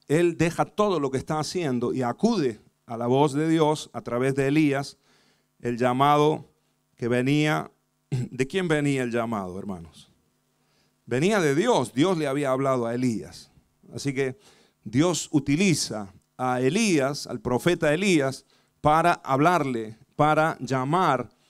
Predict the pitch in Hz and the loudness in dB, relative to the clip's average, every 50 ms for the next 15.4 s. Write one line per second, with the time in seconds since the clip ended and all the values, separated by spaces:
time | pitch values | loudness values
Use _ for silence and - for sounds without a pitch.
0 | _ _ _ _ _ - 131 135 139 135 127 131 123 - - 147 147 151 151 - | _ _ _ _ _ -4 -2 0 0 2 0 0 -2 -2 0 0 0 0 0 0
1 | - 131 127 131 135 127 120 104 - - 110 98 110 110 - 180 190 190 190 180 | -2 -4 -4 -4 -4 -6 -6 -8 -10 -12 -14 -14 -12 -6 -4 -4 -2 -2 -2 -2
2 | 170 165 165 160 - - 185 180 175 170 185 165 _ _ _ _ _ _ _ _ | -2 -2 -4 -4 -4 -4 -2 -2 -2 -4 -6 -10 _ _ _ _ _ _ _ _
3 | - - 127 120 127 143 170 180 170 151 - - 117 117 - - - 113 - - | -10 -6 -4 -2 2 4 4 4 4 2 -2 -4 -8 -8 -8 -10 -16 -18 -10 -4
4 | - 151 156 156 151 143 131 131 135 135 135 135 123 117 127 131 131 _ _ _ | 0 2 2 2 2 0 0 -2 -4 -4 -4 -4 -4 -4 -6 -8 -14 _ _ _
5 | _ _ _ _ _ - 127 113 113 - - 127 107 110 113 - 131 139 123 131 | _ _ _ _ _ -12 -10 -8 -8 -10 -10 -10 -8 -8 -6 -4 -2 -2 -2 -2
6 | 117 - - 113 - 120 117 120 139 160 170 160 135 127 127 123 135 139 - _ | -2 -4 -6 -10 -8 -8 -8 -4 -2 -2 0 0 0 -2 -2 -2 -4 -6 -10 _
7 | _ _ _ _ _ _ _ _ _ _ _ _ - 123 131 135 139 147 - - | _ _ _ _ _ _ _ _ _ _ _ _ 0 2 2 2 2 0 -2 -4
8 | _ - - - 117 117 117 123 139 147 131 - 127 117 113 107 - - - - | _ -14 -10 -8 -4 -4 -2 0 0 0 -2 -2 -6 -8 -8 -8 -14 -20 -20 -16
9 | 120 117 - - 120 120 120 127 139 135 131 - - 107 113 _ _ _ _ - | -14 -12 -10 -8 -6 -4 -2 0 0 0 -2 -4 -8 -14 -20 _ _ _ _ -12
10 | 113 113 117 127 135 139 131 127 - 120 117 107 104 - 117 117 117 120 135 160 | -10 -8 -6 -4 -2 -2 -2 -4 -6 -8 -8 -8 -8 -8 -6 -6 -4 0 0 0
11 | 151 - 113 104 107 107 - _ _ _ _ _ _ _ _ _ _ - 120 113 | 0 0 -4 -10 -12 -12 -16 _ _ _ _ _ _ _ _ _ _ -12 -8 -6
12 | 120 120 120 113 110 104 101 98 98 95 90 85 95 107 139 202 226 220 - 170 | -6 -4 -4 -6 -6 -6 -6 -4 -4 -4 -4 -6 -4 0 0 0 0 0 -2 0
13 | 151 151 165 160 151 139 131 135 135 147 185 233 208 - - - 123 120 127 156 | 0 0 2 2 2 2 0 0 -2 -6 -6 -6 -6 -8 -8 -10 -10 -8 -6 -4
14 | 175 175 - 143 143 147 - 147 139 139 127 - 127 117 117 120 123 135 175 202 | -4 -4 -4 -6 -6 -6 -4 -4 -4 -4 -6 -6 -8 -10 -8 -6 -2 0 2 2
15 | 214 185 143 - - 123 120 175 | 2 0 -2 -4 -6 -10 -10 -10